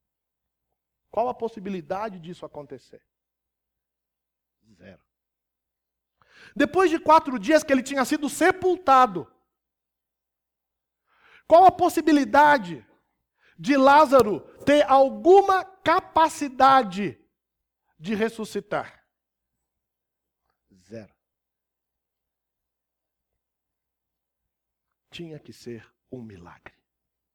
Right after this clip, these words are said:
Porque ele estava morto, e como diria-,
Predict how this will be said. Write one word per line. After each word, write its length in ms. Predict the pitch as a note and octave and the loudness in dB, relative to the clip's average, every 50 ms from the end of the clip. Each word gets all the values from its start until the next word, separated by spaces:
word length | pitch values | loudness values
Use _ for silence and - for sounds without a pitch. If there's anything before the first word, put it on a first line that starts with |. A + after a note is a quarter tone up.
| _ _ _ _ _ _ _ _ _ _ _ _ _ _ | _ _ _ _ _ _ _ _ _ _ _ _ _ _
Porque 200 | - A#2+ - - | -20 -20 -16 -14
ele 120 | B2 A#2 | -14 -14
estava 480 | A2+ - - - A2+ A2+ A2+ G2+ G2+ F#2+ | -14 -18 -18 -18 -16 -16 -16 -18 -20 -20
morto, 600 | G2 G2+ A#2 C3 C#3+ E3 F3+ _ _ - G3+ G3 _ _ _ _ _ _ _ _ _ _ _ _ _ _ _ _ | -20 -20 -16 -14 -12 -12 -14 _ _ -20 -20 -20 _ _ _ _ _ _ _ _ _ _ _ _ _ _ _ _
e 60 | A2 | -20
como 220 | - C3 B2 B2+ A#2+ | -16 -16 -16 -16 -14
diria-, 440 | A2 A#2+ A#2 A#2 A#2 G#2+ A2 A2 | -16 -14 -12 -12 -14 -14 -16 -20